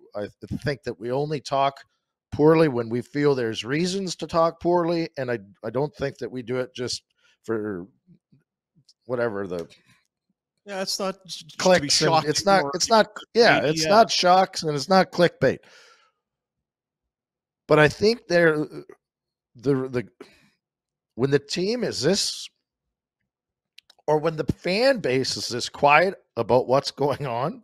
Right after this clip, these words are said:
Speaker 1: that's, that's the scariest, because it does no one any good for this team to be ignored.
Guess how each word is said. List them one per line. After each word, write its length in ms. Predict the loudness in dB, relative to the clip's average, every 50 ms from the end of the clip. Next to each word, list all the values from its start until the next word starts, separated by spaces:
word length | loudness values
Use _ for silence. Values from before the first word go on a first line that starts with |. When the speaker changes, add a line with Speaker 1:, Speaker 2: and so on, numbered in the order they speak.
| _ _ 2
Speaker 1:
that's, 500 | 6 8 8 8 6 4 -2 -12 -12 -16 _ _ _ _ _ _
that's 240 | 0 0 0 0 -2
the 100 | -8 -8
scariest, 600 | -8 -6 -4 -4 -4 -4 -4 -6 -10 -14 -20 -20 _ _ _ _ _ _ _ _ _ _ _ _ _ _ _ _
because 280 | -10 -8 -6 -6 -6 -6
it 100 | -6 -4
does 220 | -4 -4 -4 -2
no 180 | 0 2 4 6
one 200 | 6 6 4 2
any 180 | 0 -2 -4 -4
good 260 | -4 -4 -4 -4 -6
for 120 | -8 -12
this 220 | -10 -8 -8 -8 -10
team 300 | -10 -10 -10 -10 -12 -14 _ _ _ _ _ _ _ _ _ -10
to 100 | -10 -8
be 400 | -6 -6 -4 -4 -4 -6 -8 -12 _ _ _ _ _ _ _ _ _ _ _ _ _ _ -8
ignored. 640 | -8 -8 -6 -4 -2 0 0 0 0 -2 -6 -14 -20